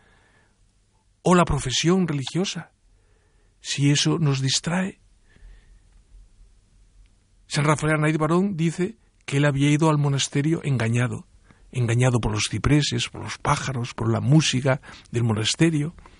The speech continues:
Lo había dejado todo, había dejado la carrera, había dejado todo. Pero no había dejado una cosa, dice, y es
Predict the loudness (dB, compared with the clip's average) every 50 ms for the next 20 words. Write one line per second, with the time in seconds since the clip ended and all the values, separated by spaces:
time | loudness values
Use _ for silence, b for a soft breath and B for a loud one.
0 | b b b b b b b b b b b b b b b b b b b b
1 | b b _ _ _ _ _ _ _ _ _ _ _ _ _ _ _ _ _ _
2 | _ _ _ _ _ _ _ _ -6 -4 0 2 2 4 4 2 2 2 0 2
3 | 2 2 2 2 2 0 -2 -2 -4 -4 -6 -6 -6 -6 -6 -6 -6 -6 -6 -6
4 | -6 -8 -6 -6 -6 -6 -6 -6 -6 -6 -8 -6 -4 -2 -2 0 0 -2 -2 -2
5 | -4 -8 -10 _ _ _ _ _ _ _ _ _ _ _ _ _ _ _ _ _
6 | _ _ _ _ _ _ _ _ _ _ _ _ _ _ _ _ _ _ _ _
7 | _ _ _ _ _ _ _ 0 2 2 2 0 -2 0 0 -2 -2 -2 -6 -6
8 | -4 -4 -4 -4 -4 -6 -8 -8 -10 -14 -18 _ _ _ _ -14 -14 -14 -14 _
9 | _ _ _ _ _ _ _ _ _ _ _ _ _ _ _ _ _ _ _ _
10 | _ _ _ _ _ -14 -8 -8 -6 -6 -8 -10 _